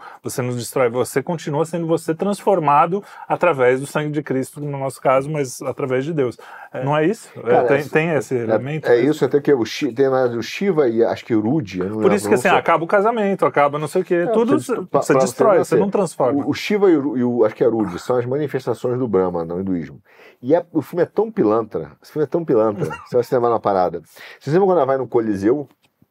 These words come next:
Speaker 2: Que ela
Speaker 1: Lembro,
Speaker 2: entra no Coliseu,
Speaker 1: lembro.
Speaker 2: o que ela fala? "Cara, preciso levar as ruínas pra você poder renascer." E que, é, de certa forma, tem um, uma competição ao cristianismo da morte de Cristo,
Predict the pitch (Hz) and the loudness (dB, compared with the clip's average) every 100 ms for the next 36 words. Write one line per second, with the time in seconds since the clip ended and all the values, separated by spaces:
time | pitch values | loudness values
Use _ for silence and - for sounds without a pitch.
0 | _ _ _ - 127 110 117 123 107 110 | _ _ _ -10 -2 2 2 2 0 0
1 | 98 101 131 131 160 170 - 117 87 76 | 2 2 2 2 0 0 0 0 0 -4
2 | _ _ _ _ _ 131 120 95 - - | _ _ _ _ _ 0 2 0 -6 -8
3 | 123 131 131 113 123 104 104 117 139 95 | -2 0 2 2 0 -2 -6 -4 -4 -6
4 | 80 - - _ _ _ - 101 95 - | -8 -14 -20 _ _ _ -2 -2 -2 -2
5 | 107 113 98 98 104 110 127 - - 107 | 0 0 0 2 2 2 0 -14 -14 -6
6 | 107 95 - 80 - _ _ _ _ _ | -4 -6 -4 -6 -6 _ _ _ _ _
7 | _ _ - - - _ _ - 139 127 | _ _ -20 -20 -20 _ _ -8 -6 -4
8 | - 147 - _ _ _ _ _ _ 127 | -2 -4 -4 _ _ _ _ _ _ 0
9 | 113 110 107 104 101 107 - 151 156 - | 2 4 4 2 -2 -4 -2 -2 -2 -2
10 | - 139 147 107 85 80 _ - 127 143 | 0 2 2 -2 -6 -8 _ -6 -6 -6
11 | 139 - 113 - - 180 175 151 - 131 | -10 -8 -8 -6 -6 -2 0 -2 -2 -2
12 | 123 110 101 131 107 131 143 151 143 131 | -2 -4 -8 -8 -6 -8 -6 -6 -2 -2
13 | 131 185 151 120 - _ | -2 -2 -2 -2 -6 _